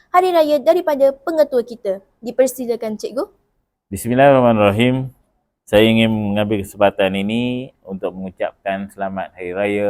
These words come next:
Speaker 2: Aidilfitri, maaf zahir dan batin kepada seluruh warga sekolah. Saya bangga dengan semangat yang ditunjukkan oleh warga sekolah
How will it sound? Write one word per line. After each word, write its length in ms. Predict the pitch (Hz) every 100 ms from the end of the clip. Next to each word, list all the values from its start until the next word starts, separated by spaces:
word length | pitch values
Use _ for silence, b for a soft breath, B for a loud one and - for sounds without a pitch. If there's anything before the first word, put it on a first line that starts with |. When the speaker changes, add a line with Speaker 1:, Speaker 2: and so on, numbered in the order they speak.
| 101
Speaker 2:
Aidilfitri, 880 | 95 92 85 113 107 107 110 113 110 _ _ _ _ _ -
maaf 400 | 95 101 101 101
zahir 320 | 101 104 98
dan 160 | 95
batin 640 | 92 101 - 104 101 104 104 _ _ -
kepada 340 | 90 95 95 90
seluruh 500 | 104 104 104 95 85 _ _ _ _ _
warga 400 | - 101 98 92
sekolah. 400 | 90 - 85 76 - _ _ _ _ _ _
Saya 240 | 104 104
bangga 400 | 110 123 139 143
dengan 160 | 120 107
semangat 480 | 104 110 113 107 104
yang 80 |
ditunjukkan 800 | 101 101 101 101 - 107 107 107
oleh 240 | 101 92 92
warga 320 | 92 87 90
sekolah 480 | _ 92 92 101